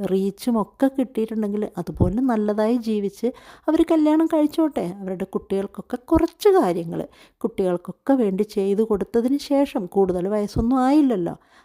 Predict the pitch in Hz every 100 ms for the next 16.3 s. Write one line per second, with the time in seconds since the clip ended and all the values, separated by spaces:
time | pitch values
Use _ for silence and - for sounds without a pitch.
0 | _ 302 320 339 330 311 - 320 269 -
1 | 240 233 220 196 202 202 208 180 - 262
2 | 226 190 185 175 185 180 247 - 269 269
3 | 269 269 269 269 269 254 254 240 208 175
4 | 175 180 _ - _ 294 294 285 294 -
5 | 240 226 214 208 - 240 233 226 220 247
6 | 240 214 208 214 208 214 202 196 196 180
7 | 165 175 160 160 - - _ 185 175 185
8 | 208 - 269 240 233 233 247 214 214 220
9 | 214 220 208 202 202 - 196 175 180 185
10 | 202 302 294 202 170 - - _ - 170
11 | 180 175 - 220 214 208 - 240 240 240
12 | 233 240 233 - 240 240 233 240 247 233
13 | 233 233 226 233 233 226 226 233 240 226
14 | 240 226 247 233 233 262 247 220 220 220
15 | 208 220 226 202 220 214 - 214 208 208
16 | 214 208 185